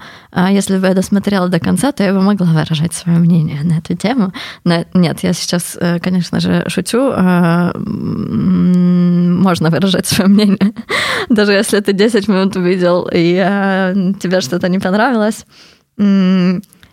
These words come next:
но да, мне кажется, сейчас очень много таких, ам, режиссёрок, режиссёров молодого поколения,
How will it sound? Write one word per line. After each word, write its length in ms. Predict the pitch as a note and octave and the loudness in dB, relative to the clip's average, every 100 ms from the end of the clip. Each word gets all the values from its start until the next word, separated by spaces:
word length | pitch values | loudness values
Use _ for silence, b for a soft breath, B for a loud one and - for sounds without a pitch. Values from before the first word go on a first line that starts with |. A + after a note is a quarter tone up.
| _ | _
но 440 | F#3 G3+ G3 G#3 G#3+ | 0 2 4 2 2
да, 160 | G#3 G3 | 2 2
мне 140 | F#3+ | 2
кажется, 280 | G#3+ G#3+ A3+ | 0 -2 -4
сейчас 300 | - G#3 A3 | -2 -2 0
очень 200 | G3+ A3 | 0 2
много 320 | G#3+ G#3 G3+ | 2 2 0
таких, 360 | G#3 G3 F#3+ - | -2 -2 -2 0
ам, 720 | F#3+ F#3+ G3 G3 F#3+ G3 G3+ B B B _ | 0 2 2 2 4 2 0 B B B _
режиссёрок, 800 | G3 G3+ G3+ G3+ G#3+ A3+ A#3 - | 0 2 0 0 0 2 0 0
режиссёров 560 | G#3 G3+ G3+ G3+ G#3 G#3 | -2 0 0 0 0 2
молодого 400 | G3 G3 A#3+ E4 | 2 2 2 2
поколения, 800 | A3+ - G#3+ G#3 G3+ F#3+ F#3+ | 0 0 0 4 4 4 0